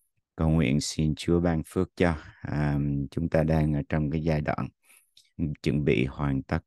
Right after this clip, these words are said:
sách Phục Truyền Luật Lệ Ký. Hy vọng tuần này mình sẽ hoàn tất.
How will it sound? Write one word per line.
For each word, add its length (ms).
sách 320
Phục 240
Truyền 160
Luật 220
Lệ 240
Ký. 240
Hy 100
vọng 320
tuần 220
này 400
mình 220
sẽ 240
hoàn 260
tất. 140